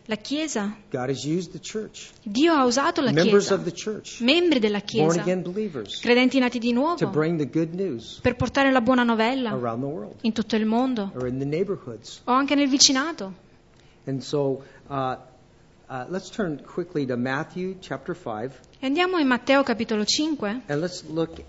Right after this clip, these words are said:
Speaker 2: at, uh, verse sixteen.
Speaker 1: e guardiamo al versetto sedici.
Speaker 2: Very popular verse.
Speaker 1: È un versetto molto conosciuto.
Speaker 2: Many of these verses,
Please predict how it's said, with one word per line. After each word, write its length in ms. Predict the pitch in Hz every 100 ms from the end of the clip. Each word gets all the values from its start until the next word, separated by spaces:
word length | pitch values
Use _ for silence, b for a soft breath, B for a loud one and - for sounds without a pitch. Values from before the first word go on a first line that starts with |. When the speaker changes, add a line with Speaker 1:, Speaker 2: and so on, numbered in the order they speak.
| 135
Speaker 2:
at, 240 | 127 117 -
uh, 160 | 127 123
verse 240 | 143 143
sixteen. 480 | - 139 - 120 104 - -
Speaker 1:
e 60 | -
guardiamo 340 | 240 277 339
al 80 | 339
versetto 400 | 240 240 240 240
sedici. 640 | 226 240 220 208 - 208 214 - - - - -
Speaker 2:
Very 240 | 131 170 196
popular 460 | 180 175 165 147
verse. 420 | 113 117 117 - - -
Speaker 1:
È 60 | -
un 60 | 226
versetto 380 | 226 247 247
molto 380 | 233 240 233 220
conosciuto. 680 | 226 233 247 349 330 208 233
Speaker 2:
Many 400 | - 180 208 226
of 80 | 208
these 240 | 180 165 139
verses, 640 | 165 165 - 160 147 -